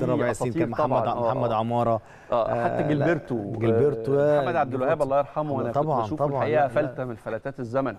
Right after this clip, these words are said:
Speaker 2: لا، المركز
Speaker 1: كان
Speaker 2: ده
Speaker 1: لعيب رغم إن هو صغير وتجربته يعني ما اكتملتش،
Speaker 2: لا،
Speaker 1: ربنا
Speaker 2: المركز
Speaker 1: بقى
Speaker 2: ده،
Speaker 1: اختاره، لكن
Speaker 2: المركز ده طول
Speaker 1: بشوفه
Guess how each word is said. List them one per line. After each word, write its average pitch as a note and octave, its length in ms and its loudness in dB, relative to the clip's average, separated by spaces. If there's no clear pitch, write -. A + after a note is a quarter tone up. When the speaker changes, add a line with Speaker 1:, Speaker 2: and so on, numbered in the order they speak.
Speaker 2:
لا، C3 180 0
المركز C#3+ 340 0
Speaker 1:
كان A#2 80 -6
Speaker 2:
ده D#3 200 2
Speaker 1:
لعيب B2+ 440 -2
رغم A#2+ 260 -4
إن A#2+ 140 -2
هو C#3 120 -2
صغير C3+ 520 0
وتجربته B2 800 -2
يعني A2+ 300 0
ما A#2+ 80 -4
اكتملتش، A#2 640 -4
Speaker 2:
لا، C3 80 -2
Speaker 1:
ربنا A2 140 2
Speaker 2:
المركز C3 120 2
Speaker 1:
بقى C3+ 140 2
Speaker 2:
ده، C#3+ 160 0
Speaker 1:
اختاره، C#3+ 360 -2
لكن - 0 -
Speaker 2:
المركز A#2 40 0
ده A#2 80 0
طول A#2 100 2
Speaker 1:
بشوفه C3 180 0